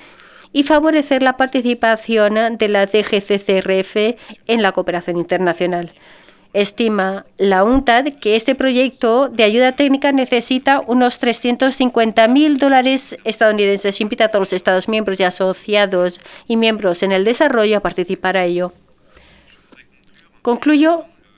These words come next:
felicitando a Gabón por su examen entre homólogos,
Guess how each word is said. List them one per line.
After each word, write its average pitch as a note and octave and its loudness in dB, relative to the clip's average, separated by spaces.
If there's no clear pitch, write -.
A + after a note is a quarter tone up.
felicitando A3+ 0
a G3+ 0
Gabón G3+ 2
por C4+ 0
su C#4 -2
examen G3 0
entre F#3+ -2
homólogos, F3+ -2